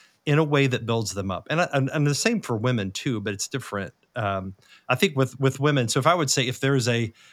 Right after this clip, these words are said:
where the imbalance is in our society, it is, um,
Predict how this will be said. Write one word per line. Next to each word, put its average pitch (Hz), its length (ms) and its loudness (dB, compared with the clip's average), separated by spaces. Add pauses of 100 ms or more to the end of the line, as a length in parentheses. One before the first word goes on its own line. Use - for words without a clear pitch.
(500)
where 151 280 4
the 143 180 0
imbalance 127 600 2
is 120 440 -2 (240)
in 120 200 0
our 107 120 -2
society, 98 720 -4 (440)
it 120 160 -2
is, 113 360 0 (720)
um, 107 380 0